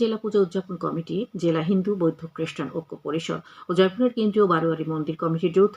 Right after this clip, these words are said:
উদ্যোগে দিনব্যাপী নানা কর্মসূচি গ্রহণ করা হয়েছে। কর্মসূচির মধ্যে রয়েছে কেন্দ্রীয় বারোয়ারি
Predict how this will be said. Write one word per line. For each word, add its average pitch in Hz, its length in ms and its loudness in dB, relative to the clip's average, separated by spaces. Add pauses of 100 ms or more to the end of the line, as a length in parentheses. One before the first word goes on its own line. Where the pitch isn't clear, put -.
(160)
উদ্যোগে 165 340 0 (200)
দিনব্যাপী 185 340 2 (180)
নানা 190 260 -2
কর্মসূচি 165 520 -8 (100)
গ্রহণ 180 280 0
করা 151 200 -4
হয়েছে। - 260 -8 (600)
কর্মসূচির 247 500 2
মধ্যে 247 180 0
রয়েছে 180 280 2 (140)
কেন্দ্রীয় 196 400 4
বারোয়ারি 165 320 0